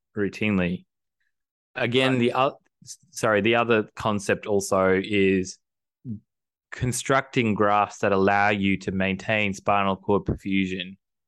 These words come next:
Speaker 1: and coming back at a s-, in a staged manner, uh, to tr-, to fi-, to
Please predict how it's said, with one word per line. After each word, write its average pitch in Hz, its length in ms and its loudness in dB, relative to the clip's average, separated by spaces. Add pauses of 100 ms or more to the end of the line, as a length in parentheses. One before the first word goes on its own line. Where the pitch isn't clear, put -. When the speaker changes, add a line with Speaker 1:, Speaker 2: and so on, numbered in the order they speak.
(160)
Speaker 1:
and 92 220 -2
coming 98 300 0
back 92 300 -2
at 95 80 -2
a 95 40 2
s-, - 200 -8
in 101 120 -6
a 92 60 -2
staged 110 680 -4
manner, 101 360 -2 (580)
uh, 90 320 -2
to 98 160 -8
tr-, - 220 -18 (120)
to 101 120 -6
fi-, - 300 -14
to 92 340 -2